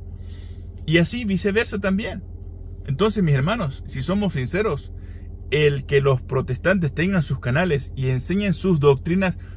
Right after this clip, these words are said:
¿no les dejan vistas? ¿No llaman la atención? Porque al bautista no le importa lo que enseña el metodista, y el metodista no le importa lo que enseña, no sé, por así decirlo, los mormones. Entonces ellos no enseñan su doctrina,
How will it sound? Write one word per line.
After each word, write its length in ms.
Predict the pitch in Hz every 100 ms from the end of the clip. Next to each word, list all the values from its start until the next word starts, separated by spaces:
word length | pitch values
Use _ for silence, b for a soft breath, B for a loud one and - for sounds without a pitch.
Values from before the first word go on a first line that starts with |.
| B
¿no 220 | 131 185
les 200 | 220 165
dejan 380 | 131 185 180 143
vistas? 580 | 156 214 247 202 - - - - - - - - -
¿No 200 | 135 190
llaman 460 | 151 180 202 196
la 80 | 170
atención? 720 | 147 147 135 - 165 220 240 - - B B B -
Porque 320 | 165 165 170
al 100 | 156
bautista 440 | 147 151 190 - 185
no 160 | 180
le 80 | 190
importa 440 | 175 175 196 -
lo 180 | 165 151
que 100 | 156
enseña 440 | 147 - 196 190 175
el 200 | 147 143
metodista, 720 | 147 139 143 220 - - - B B B
y 80 |
el 100 | 165
metodista 520 | 165 165 156 170 190 170
no 100 | 175
le 100 | 180
importa 460 | 156 175 185 185
lo 160 | 156 151
que 100 | 143
enseña, 380 | 139 175 185 160
no 160 | 170
sé, 160 | 170 175
por 160 | 135
así 180 | 135 160
decirlo, 340 | 165 180 170 156
los 140 | 147
mormones. 760 | 151 156 156 240 370 - - - - B B B
Entonces 500 | B 143 214 220 -
ellos 380 | 233 214 170 180
no 180 | 160 196
enseñan 520 | 196 165 202 208 190
su 160 | 170 175
doctrina, 580 | 185 - 185 240 -